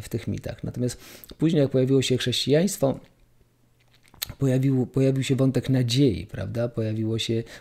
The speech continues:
pojawiła się wiara w sprawiedliwość dziejową. Nieprawdziwa, nieprawdziwa, prawda? Ale dająca pewien taki humanistyczny,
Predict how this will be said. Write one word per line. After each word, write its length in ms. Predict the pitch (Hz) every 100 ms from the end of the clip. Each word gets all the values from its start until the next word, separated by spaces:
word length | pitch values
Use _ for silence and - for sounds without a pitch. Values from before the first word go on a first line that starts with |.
| -
pojawiła 340 | 110 117 110
się 140 | -
wiara 520 | 110 123 139 131 113 117
w 80 |
sprawiedliwość 640 | - 123 110 120 123 117 107
dziejową. 460 | 139 208 120 113 127 - - - - - _
Nieprawdziwa, 920 | 147 151 160 160 143 127 135 98 85 -
nieprawdziwa, 640 | 131 131 131 123 120 101
prawda? 340 | 95 120 120 -
Ale 200 | 143 135
dająca 560 | 127 139 190 214 175
pewien 360 | 160 151 147 147
taki 360 | 147 135 135 127
humanistyczny, 1040 | - 139 135 135 - - 156 - 147 143